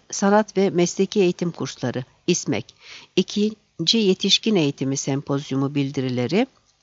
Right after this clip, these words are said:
Et Muhammed Altıntaş, İstanbul, İSMEK Yayınları, iki bin sekiz, sayfa yüz iki. Ozan Ural,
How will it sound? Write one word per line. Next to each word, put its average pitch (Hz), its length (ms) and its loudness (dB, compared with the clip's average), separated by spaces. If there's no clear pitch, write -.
Et - 500 0
Muhammed 175 580 2
Altıntaş, 160 800 0
İstanbul, 180 640 0
İSMEK - 420 -4
Yayınları, 131 580 -2
iki 170 240 0
bin 151 100 2
sekiz, 170 400 -4
sayfa 160 440 -2
yüz 190 240 0
iki. - 260 -8
Ozan 220 420 4
Ural, 147 300 2